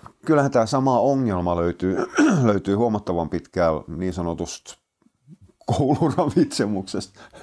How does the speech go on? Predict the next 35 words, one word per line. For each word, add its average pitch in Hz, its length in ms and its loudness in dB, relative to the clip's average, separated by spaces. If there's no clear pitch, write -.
<laughs> - 40 -2
No 87 160 -2
joo, 78 340 -2
koululääketieteen 73 840 -4
siihen - 280 -10
malliin. 50 320 -14
Elikkä 95 320 -2
niin 92 160 -2
kuin 90 120 -6
sen 90 320 -2
virallisen 87 480 0
totuuden 71 480 -8
puolella. 52 480 -8
<clears throat> 156 220 2
Osahan 147 340 -2
siitä 131 200 -4
pitää 123 220 -2
paikkaa 98 440 -4
se, 123 180 -6
että 117 100 -6
mitkä 139 200 -8
sit 113 220 -8
on 123 120 -4
ne, 117 140 -4
ne, 127 180 -2
ne, 127 240 0
osa, 87 420 -4
siis 95 200 -8
suurin 101 260 -2
osahan 104 340 -4
pitää 76 280 -6
paikkaansa, - 500 -8
mitä 107 200 -2
mä 71 140 -4
höpisen. 76 500 -8